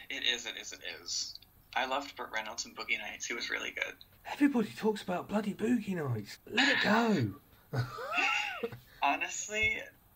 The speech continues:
Speaker 1: I think that was the one movie that actually, like, comes to mind that he's in. I'm, I'm really bad at this stuff when it comes to, like, actors and, and stuff that they've done. I, I'm honestly, like, awful at it, but I do remember his character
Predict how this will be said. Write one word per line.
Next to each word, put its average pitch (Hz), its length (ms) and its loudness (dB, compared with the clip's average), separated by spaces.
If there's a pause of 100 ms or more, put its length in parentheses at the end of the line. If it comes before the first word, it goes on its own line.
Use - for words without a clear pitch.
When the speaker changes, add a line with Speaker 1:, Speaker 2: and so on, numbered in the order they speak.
Speaker 1:
I 143 100 2
think 170 280 -10
that 143 240 0
was 139 180 -8
the 135 100 -10
one 127 280 -2
movie 131 220 -8
that 117 180 -4
actually, 120 340 -4
like, - 140 -6
comes 120 360 -4
to 135 100 -8
mind 120 260 2
that - 100 0
he's 113 160 -6
in. 135 180 0
I'm, 104 180 -6
I'm 107 180 -12
really 135 240 0
bad 113 280 2
at 123 120 -8
this 110 140 -12
stuff - 320 -2
when 107 140 -8
it - 100 -10
comes 104 200 -8
to, 113 120 -8
like, 107 220 -4
actors 117 600 -2
and, 104 140 -14 (460)
and - 80 -12
stuff - 300 0
that 107 120 -8
they've 104 180 0
done. 110 220 0
I, 110 180 -2
I'm 117 200 -4
honestly, - 440 0
like, - 200 -12 (200)
awful 120 300 4
at 95 100 0
it, 92 80 -10
but 110 140 -2
I 117 180 -2
do 143 320 -6 (420)
remember 120 420 -2
his - 180 -6
character - 540 -8